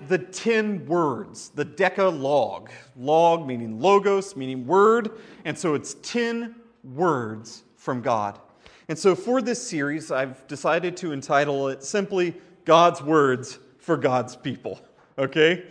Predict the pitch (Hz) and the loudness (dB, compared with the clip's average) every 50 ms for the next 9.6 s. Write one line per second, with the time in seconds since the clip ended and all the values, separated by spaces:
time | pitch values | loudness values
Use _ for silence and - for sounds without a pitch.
0 | - - - - - 175 165 175 190 170 - 170 202 196 220 208 190 165 190 175 | -20 -20 -20 -10 -6 -2 2 4 4 4 2 0 -2 0 0 0 -2 -2 -4 -6
1 | 156 165 196 208 202 180 180 170 160 143 156 185 180 165 147 139 131 120 123 - | -6 -4 -4 -4 -4 -4 -4 -6 -4 -2 0 2 2 2 2 -2 -4 -8 -8 -6
2 | - 180 170 180 170 175 - - 139 131 123 - - - 147 143 147 143 123 131 | -4 -4 -4 -4 -8 -12 -10 -8 -8 -6 -8 -8 -10 -10 -8 -6 -6 -6 -6 -6
3 | 131 127 123 117 127 135 165 180 170 - - 151 196 214 190 139 120 117 120 - | -4 -4 -4 -6 -6 -8 -10 -10 -10 -12 -14 -10 -8 -8 -6 -6 -8 -10 -12 -16
4 | _ _ _ _ _ 185 190 196 170 151 135 - - - 143 - - - 196 175 | _ _ _ _ _ -6 -4 -4 -4 -4 -10 -14 -14 -14 -14 -12 -8 -8 -8 -8
5 | 185 - 160 - - _ - - - - - - 185 160 131 - 90 87 - - | -8 -10 -14 -14 -16 _ -20 -20 -20 -18 -6 -2 0 0 0 -2 -8 -14 -14 -16
6 | - _ - 135 123 151 170 202 254 294 320 302 - - - _ - - _ _ | -20 _ -16 -8 -4 -2 0 0 0 -2 -4 -6 -10 -16 -20 _ -20 -20 _ _
7 | _ _ _ _ _ _ - 156 151 143 139 135 123 107 98 - - - _ _ | _ _ _ _ _ _ -4 -4 -2 0 0 0 0 -2 -4 -8 -12 -20 _ _
8 | _ _ _ _ _ _ _ _ _ _ _ _ _ - 131 147 151 190 196 202 | _ _ _ _ _ _ _ _ _ _ _ _ _ -10 -6 -2 -2 -2 -2 -2
9 | 185 - - 180 151 135 117 113 113 113 113 - | -6 -6 -4 -2 -2 0 0 -2 -4 -4 -6 -10